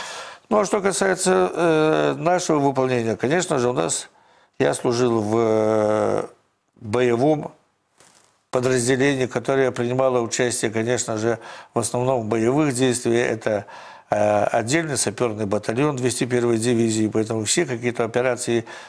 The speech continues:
э, проводила дивизия, конечно же, в сопровождении, э, сапёра. У нас ещё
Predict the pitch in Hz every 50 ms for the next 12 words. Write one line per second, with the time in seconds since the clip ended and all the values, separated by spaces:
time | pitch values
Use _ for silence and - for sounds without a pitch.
0 | - - - 117 120 120 123 123 131 123 120 120 127 131 120 117 113 110 127 151
1 | 180 180 160 151 135 - 117 131 156 151 - - 123 120 123 120 110 - - -
2 | 104 110 104 107 107 104 98 98 113 135 143 139 139 135 123 117 120 - - -
3 | - - - - 120 123 123 117 - 139 127 - 123 117 110 107 110 123 127 117
4 | - 120 107 - - 123 110 104